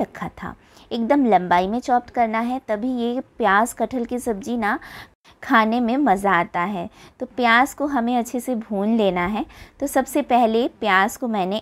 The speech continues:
ऐड कर लिया है, तो चलिए मीडियम फ्लेम में इसे अच्छे से भून लेते हैं। प्याज को भूनते समय इसमें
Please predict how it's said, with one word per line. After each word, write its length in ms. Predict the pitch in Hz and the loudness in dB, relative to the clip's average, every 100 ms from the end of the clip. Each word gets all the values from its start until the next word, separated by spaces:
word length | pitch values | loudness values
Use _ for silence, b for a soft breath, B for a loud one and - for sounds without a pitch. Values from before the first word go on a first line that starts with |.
| - | -4
ऐड 260 | 180 180 | -2 -4
कर 180 | - 214 | -4 -4
लिया 320 | 202 175 170 | -2 0 0
है, 180 | 175 233 | 0 -4
तो 160 | 339 - | -6 -6
चलिए 360 | - 220 233 | -2 -2 0
मीडियम 540 | 233 202 202 233 269 311 | 0 0 0 0 0 0
फ्लेम 260 | - 185 | -2 -4
में 180 | 185 208 | -2 -4
इसे 200 | 190 - - | -6 -8 -12
अच्छे 320 | 240 - 320 | -14 -6 -6
से 180 | 285 240 | -2 -4
भून 300 | 285 196 170 | -2 -2 0
लेते 400 | 165 165 - 175 | 0 -2 -2 -4
हैं। 180 | 156 - b b b b - | -4 -6 b b b b 2
प्याज 340 | 262 262 285 | 4 4 2
को 160 | 320 285 | -4 -4
भूनते 360 | 254 226 262 | -4 -4 -4
समय 420 | 294 277 226 226 | -4 -2 -2 -2
इसमें 300 | 226 - 247 | -4 -4 -6